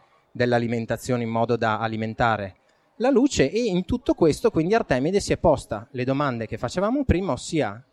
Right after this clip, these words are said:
"È nuova queste soluzioni che ho scelto?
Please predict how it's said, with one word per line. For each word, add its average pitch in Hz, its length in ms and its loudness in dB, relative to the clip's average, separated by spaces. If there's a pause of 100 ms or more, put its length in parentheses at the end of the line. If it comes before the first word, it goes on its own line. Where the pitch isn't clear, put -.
(120)
"È 135 100 -8
nuova 175 520 2 (200)
queste 156 280 -4
soluzioni 170 560 0
che 160 120 0
ho 147 220 6 (460)
scelto? 127 720 0